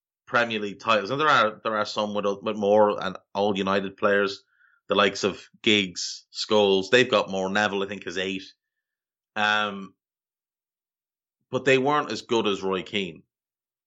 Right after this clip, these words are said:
He's often criticised for his managerial track record,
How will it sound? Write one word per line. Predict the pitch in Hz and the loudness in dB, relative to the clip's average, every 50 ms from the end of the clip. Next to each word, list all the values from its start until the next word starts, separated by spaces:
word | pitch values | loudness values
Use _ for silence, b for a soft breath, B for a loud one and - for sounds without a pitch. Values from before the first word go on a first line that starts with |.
| _ _ _ _ _ _ _ _ _ _ _ _ _ _ _ _ _ - | _ _ _ _ _ _ _ _ _ _ _ _ _ _ _ _ _ -6
He's | 143 143 143 185 | -4 2 6 8
often | 214 233 233 226 196 165 | 8 8 6 4 0 -2
criticised | - 170 170 160 139 - 156 139 135 123 117 - - | 2 2 2 2 2 2 4 6 6 6 4 -2 -6
for | - 127 117 | -6 -6 -4
his | 117 117 95 | -4 -6 -4
managerial | 117 123 117 113 110 98 104 120 120 123 120 117 110 101 | -2 -2 0 0 -2 -2 0 2 2 2 2 2 0 -2
track | - 117 104 101 95 - - | 0 0 0 0 0 -2 0
record, | 101 95 92 - - 92 92 90 - | 0 0 0 -2 -4 -6 -6 -6 -8